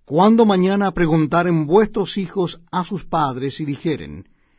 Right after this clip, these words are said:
'¿Qué significan estas piedras?', declararéis a vuestros hijos diciendo, 'Israel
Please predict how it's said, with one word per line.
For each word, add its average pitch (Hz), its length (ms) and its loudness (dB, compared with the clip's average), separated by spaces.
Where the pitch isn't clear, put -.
'¿Qué 202 180 4
significan 202 800 2
estas 185 440 -2
piedras?', 151 840 -4
declararéis 165 1120 0
a 151 100 -2
vuestros 175 480 2
hijos 170 260 -4
diciendo, 165 680 0
'Israel 175 920 2